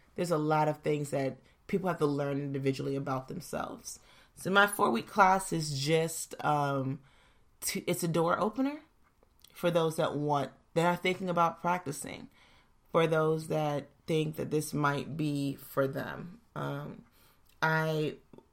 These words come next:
I speak several languages, but my, my language is touch, and so I wanna teach, um, my love language. I think that it's,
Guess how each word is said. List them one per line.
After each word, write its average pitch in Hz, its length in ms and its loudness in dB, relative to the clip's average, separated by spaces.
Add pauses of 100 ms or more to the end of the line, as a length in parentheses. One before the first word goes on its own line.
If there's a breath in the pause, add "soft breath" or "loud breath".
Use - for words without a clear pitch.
(400)
I 156 180 2
speak 170 600 -6
several 156 500 0
languages, 135 580 -4
but 135 260 -4
my, 135 420 -2
my 151 160 0
language 156 420 -2
is 135 140 -4
touch, 127 360 -6
and 135 140 -6
so 139 200 -4
I 143 120 0
wanna 147 280 -4
teach, 139 560 -10 (500 soft breath)
um, 139 480 -2
my 160 220 2
love 139 280 0
language. 131 540 -6
I - 100 -4
think 143 300 -4
that 139 260 -4
it's, - 520 -8